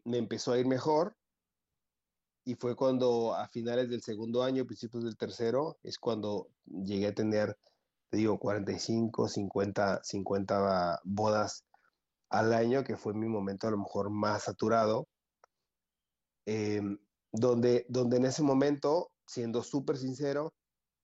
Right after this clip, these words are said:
mi foto obviamente iba evolucionando, no era una foto que, que yo pudiera resumirte como una foto técnicamente perfecta, ya había cambiado yo de equipo, traía una, una Canon Mark tres, pero a nivel,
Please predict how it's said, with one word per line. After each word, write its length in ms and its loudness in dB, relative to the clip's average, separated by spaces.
mi 180 -4
foto 300 0
obviamente 400 2
iba 200 0
evolucionando, 880 -4
no 240 0
era 200 2
una 200 -2
foto 340 -4
que, 320 -6
que 140 -4
yo 220 0
pudiera 360 2
resumirte 800 -2
como 280 -2
una 200 2
foto 600 0
técnicamente 680 0
perfecta, 720 0
ya 160 2
había 200 4
cambiado 380 -2
yo 160 -4
de 80 -2
equipo, 540 -2
traía 240 -4
una, 320 -4
una 400 -4
Canon 440 -4
Mark 240 -2
tres, 520 0
pero 260 4
a 60 6
nivel, 520 2